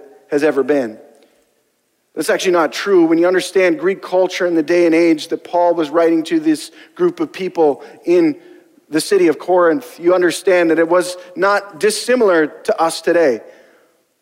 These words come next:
We have differences when it comes to technology, like digital technology and stuff, but the expressions and their pursuits of sexuality looked exactly like ours do today. Convoluted ideas, various expressions,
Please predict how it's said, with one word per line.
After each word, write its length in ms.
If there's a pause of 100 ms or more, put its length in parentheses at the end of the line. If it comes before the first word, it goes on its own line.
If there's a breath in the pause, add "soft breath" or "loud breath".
(120)
We 80
have 340
differences 540
when 100
it 60
comes 240
to 80
technology, 1000 (460 loud breath)
like 160
digital 360
technology 680
and 100
stuff, 260
but 140
the 80
expressions 720
and 160
their 100
pursuits 600 (240 loud breath)
of 100
sexuality 760
looked 280 (200 loud breath)
exactly 640
like 340
ours 440
do 280
today. 460 (960 soft breath)
Convoluted 640
ideas, 720
various 500
expressions, 1000